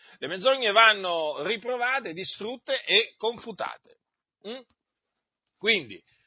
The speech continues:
noi le menzogne non le accettiamo, le rigettiamo e le confutiamo. E questa appunto dei tanti salvatori, delle, delle tante vie di salvezza è una menzogna che, ripeto, è molto cara, molto cara ai massoni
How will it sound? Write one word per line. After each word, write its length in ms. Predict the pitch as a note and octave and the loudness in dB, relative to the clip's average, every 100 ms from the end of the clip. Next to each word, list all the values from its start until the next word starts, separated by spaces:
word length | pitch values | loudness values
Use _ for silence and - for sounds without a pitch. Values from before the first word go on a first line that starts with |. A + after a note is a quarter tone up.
| - | -4
noi 200 | A#3 C#4 | 2 4
le 100 | B3 | 4
menzogne 680 | C4+ F#3 B3 C4 B3 G3+ - | 0 2 2 4 4 2 0
non 180 | G3 A#3+ | -6 -2
le 80 | G3 | -2
accettiamo, 640 | - F#3 - C#3 B2 C#3+ | -2 -6 -4 -4 -4 -2
le 160 | F3+ F#3 | 0 0
rigettiamo 920 | F3+ D3 E3 - D3+ C3+ D#3 C#4 _ _ _ _ _ | -2 -4 -8 -2 -2 -2 -6 -14 _ _ _ _ _
e 360 | - G3 B3 B3 | 4 8 8 6
le 320 | E3 G#3 B3 | 2 2 2
confutiamo. 640 | - A#3+ G3 G#3+ F#3 C#3+ C#3+ | -2 -6 -4 -4 0 0 -2
E 80 | A3+ | -6
questa 300 | F4 D4 A3 | -4 -4 -4
appunto 320 | E3+ B3+ G3 | -8 -8 -4
dei 140 | F3 | -2
tanti 300 | E3+ G#3 F#3 | 0 0 0
salvatori, 540 | E3 F#3+ E3+ D#3 G3+ D3+ | -6 -4 -4 -6 -4 -4
delle, 300 | C#3+ C#3+ B2 - _ | -4 -6 -8 -16 _
delle 180 | D3 G3+ | -2 2
tante 320 | A#3 A#3+ F#3+ | 4 4 2
vie 140 | G#3 F#3+ | 0 -2
di 100 | A3 | 0
salvezza 460 | C4+ G3+ G3+ - | 0 2 0 0
è 20 | |
una 140 | F3 F#3+ | -4 -4
menzogna 600 | B3+ F3+ F3 B2 D#3+ C4 - _ _ _ _ _ | -6 -4 -4 -4 -6 -6 -8 _ _ _ _ _
che, 220 | D3 D3+ | -4 -2
ripeto, 340 | D#3+ F#3+ B3+ F#3+ | -2 0 0 0
è 40 | |
molto 260 | A3+ A#3 A3 | -4 -4 -2
cara, 500 | G3 F3+ D3 C#3+ C3+ | 4 4 2 -2 -4
molto 240 | F3+ D#3+ | -10 -6
cara 280 | D#3+ D#3 C3+ | -4 -4 -4
ai 60 | |
massoni 560 | C#3 B2+ - E3 B2 | -6 -2 -2 -2 -10